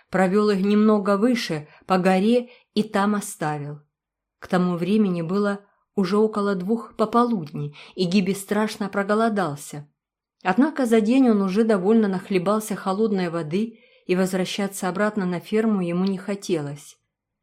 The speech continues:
Где бы раздобыть еды? Если их домик до сих пор держится, а такое вполне может быть, там он без труда найдет все, что нужно. Гиби повернул к дому.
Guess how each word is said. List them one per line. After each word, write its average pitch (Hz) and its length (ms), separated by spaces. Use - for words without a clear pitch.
Где 185 260
бы 254 100
раздобыть 240 540
еды? 208 520
Если 220 540
их 202 200
домик 220 360
до 185 100
сих 196 240
пор 247 200
держится, 180 760
а - 80
такое 214 320
вполне 240 380
может 247 320
быть, 185 340
там 185 560
он 196 380
без 180 300
труда 185 440
найдет 202 380
все, - 240
что 262 240
нужно. 160 600
Гиби 214 320
повернул 185 580
к 165 100
дому. 151 460